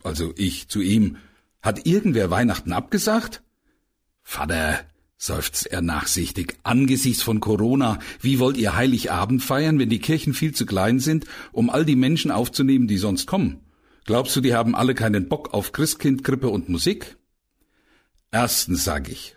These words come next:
„Weihnachten findet anders statt als früher. Die einen feiern in der Kirche, andere gehen in die Dörfer, Stadtteile und auf die Straße.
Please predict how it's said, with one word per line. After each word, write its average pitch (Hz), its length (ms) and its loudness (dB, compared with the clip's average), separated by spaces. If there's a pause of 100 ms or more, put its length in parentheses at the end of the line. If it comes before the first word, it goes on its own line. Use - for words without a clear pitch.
„Weihnachten 165 540 0
findet 131 420 0
anders 110 400 2
statt - 320 -8
als 123 200 -4
früher. 117 440 0 (260)
Die 123 100 2
einen 147 260 2
feiern 123 320 2
in 95 100 2
der 87 100 0
Kirche, 180 640 0
andere 120 320 2
gehen 104 220 2
in 92 100 2
die 90 100 0
Dörfer, 131 420 0
Stadtteile 127 600 0
und 98 100 2
auf 85 120 -2
die 78 100 -6
Straße. 117 720 0